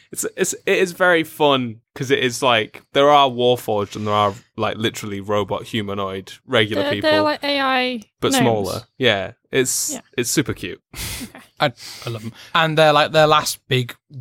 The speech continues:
Speaker 3: draw as a race is that they have natural armor because they're made of metal.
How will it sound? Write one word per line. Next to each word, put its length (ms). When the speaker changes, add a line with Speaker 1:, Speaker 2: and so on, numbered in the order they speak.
Speaker 3:
draw 460
as 140
a 60
race 460
is 180
that 140
they 160
have 520
natural 480
armor 300
because 240
they're 80
made 160
of 80
metal. 400